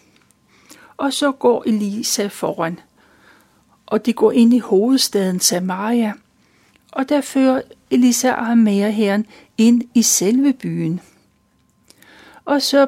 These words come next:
beder Elisa endnu en gang til Gud. "Herre, luk deres øjne op, så de kan se." Og lige pludselig går det op for arameerne, at de står midt inde i hovedstaden.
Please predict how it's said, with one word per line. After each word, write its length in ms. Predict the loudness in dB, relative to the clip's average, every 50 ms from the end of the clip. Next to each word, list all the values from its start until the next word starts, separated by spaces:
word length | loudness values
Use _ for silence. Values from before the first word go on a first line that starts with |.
| 0 0
beder 220 | 2 2 2 2 2
Elisa 440 | 0 -2 -2 -2 -2 -2 -2 -2 -4 -4 -2
endnu 320 | 0 2 4 6 6 6 6
en 100 | 6 4
gang 280 | 2 -2 -2 -2 -4
til 160 | -4 -4 -6
Gud. 280 | -6 -8 -8 -6 -6 -8 -10 -14 _ _ _ _ _ _ _ _ _ _ _ _ _ _ -20 -20 _ _
"Herre, 440 | _ -10 -6 -4 -4 -4 -4 -6 -8 -10 _ _ _ _ _ _ _ _ _ _ _ _ _ _ _ -8
luk 240 | -6 -6 -6 _ -2
deres 260 | -2 -2 -2 -2 -6 -6 -4
øjne 440 | -2 0 2 4 4 2 2 0 -2
op, 200 | -4 -4 _ _ _ _ -8
så 160 | -4 -2 -2
de 120 | -2 -2
kan 140 | 0 0 0
se." 420 | 0 0 0 0 -2 -2 -2 -6 -10 _ _ _ _ _ _ _ _ _ _ _ _ _ _ _ _ _ _ _ _ _ _ _
Og 120 | -2 2
lige 220 | 4 4 4 4 2
pludselig 560 | 2 0 0 0 0 0 -2 0 -2 -2 -2 -4 -4
går 120 | -4 -4
det 120 | -2 -2 -4
op 140 | -4 -4 -4
for 120 | -4 -2
arameerne, 680 | -2 0 0 0 0 -2 -2 -2 -2 -2 -2 -2 -2 -4 _ _ _ _ _ _ _ _ -8
at 120 | -6 -4 -2
de 60 | -2
står 220 | -4 0 0 2
midt 360 | 2 4 4 4 2 2 -4 -6 -2
inde 380 | 0 2 2 4 2 2 0 -2 -2
i 120 | 0 0
hovedstaden. 920 | 0 0 0 0 0 2 4 2 2 0 -2 -6 -4 -4 -4 -4 -4 -4 -6